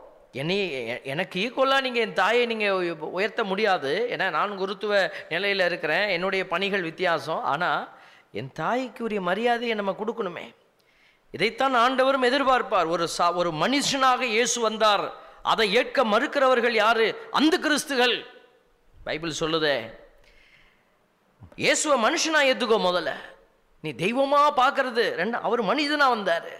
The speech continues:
அப்போ ஒரு மனுஷனா இருக்கிறவர் தன் தாயை எப்படி எதிர்பார்ப்பார்? தன் தாய்க்கு மரியாதை எப்படி எதிர்பார்ப்பார்? அவர் எந்-, அந்த எந்த மரியாதையை கொடுக்கணுமோ அதை கொடுக்கணும். அப்ப இந்த இடத்துல இயேசு எதை சொல்ல வந்தார்? அப்ப தாயா இல்லது வார்த்தையா?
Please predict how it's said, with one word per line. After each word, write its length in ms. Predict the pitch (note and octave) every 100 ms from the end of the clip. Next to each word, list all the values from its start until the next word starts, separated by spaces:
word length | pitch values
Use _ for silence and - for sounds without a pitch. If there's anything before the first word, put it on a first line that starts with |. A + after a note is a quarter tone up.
| - _ _ _ _ -
அப்போ 240 | E3 A3+
ஒரு 160 | A3+ G#3
மனுஷனா 420 | B3+ E4+ D#4+ D#4
இருக்கிறவர் 960 | C#4 C4 B3 A#3+ G#3+ F3+ A#3+ C4 - - - - _
தன் 220 | - G3 G3
தாயை 380 | A#3 C#4 B3+
எப்படி 460 | A3 G#3+ C4+ C4 A#3
எதிர்பார்ப்பார்? 680 | A#3 A#3 A#3 G#3+ A3 G#3+ -
தன் 180 | G3+
தாய்க்கு 400 | E3 G3+ A#3+ A3+
மரியாதை 380 | G#3+ G#3+ A#3 A3
எப்படி 220 | G#3 G#3+
எதிர்பார்ப்பார்? 560 | A3 G#3+ F#3 F#3 - A1+ - _ _
அவர் 220 | - C#3
எந்-, 260 | C3+ D#3 F#3+
அந்த 180 | - C#3+
எந்த 200 | G3 C4+
மரியாதையை 480 | A3 A3+ A#3+ A3+ A3
கொடுக்கணுமோ 220 | A3+ B3+
அதை 180 | C4 A3+
கொடுக்கணும். 460 | A3+ A#3+ A3 C#3+ - - _ _ _ _ - - -
அப்ப 200 | E3 A#3
இந்த 300 | B3 D4+ D4
இடத்துல 440 | D4+ D4+ A#3 G3+
இயேசு 480 | A#3 B3+ C#4 - A#3
எதை 240 | A3 D#4
சொல்ல 300 | - A#3+ A#3+
வந்தார்? 560 | A3+ A3 G#3 F#3 - - - - _ - _ _
அப்ப 380 | D#3 G3+ - G#3
தாயா 460 | B3+ D4 C#4 D4 E4 - -
இல்லது 320 | G#3 G#3 F#3+
வார்த்தையா? 540 | F3 A#3+ - F#3+ D3